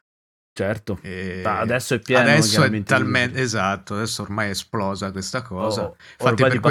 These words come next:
Speaker 2: questo
Speaker 1: un
Speaker 2: vi dico
Speaker 1: abbonamento
Speaker 2: che io
Speaker 1: elevato.
Speaker 2: non, non, eh, non investo più così tanto tempo nel farmeli,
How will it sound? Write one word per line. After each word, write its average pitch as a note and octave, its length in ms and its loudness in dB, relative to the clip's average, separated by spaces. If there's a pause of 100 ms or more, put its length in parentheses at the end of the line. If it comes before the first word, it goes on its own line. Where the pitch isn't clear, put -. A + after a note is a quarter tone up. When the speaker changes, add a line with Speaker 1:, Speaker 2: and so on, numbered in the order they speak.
(160)
Speaker 2:
questo B2 60 4
Speaker 1:
un A#2 60 4
Speaker 2:
vi A2+ 100 4
dico A#2 200 2
Speaker 1:
abbonamento A#2+ 300 4
Speaker 2:
che B2 120 4
io B2 200 2
Speaker 1:
elevato. B2 200 2
Speaker 2:
non, A#2 760 -2 (180)
non, A#2 500 -4
eh, A2 680 -8 (480)
non A2+ 120 -2
investo A#2 520 0
più B2 260 0
così A#2 300 -2
tanto A2 320 -2
tempo A2+ 400 -6
nel A2 160 -8
farmeli, A2 840 -4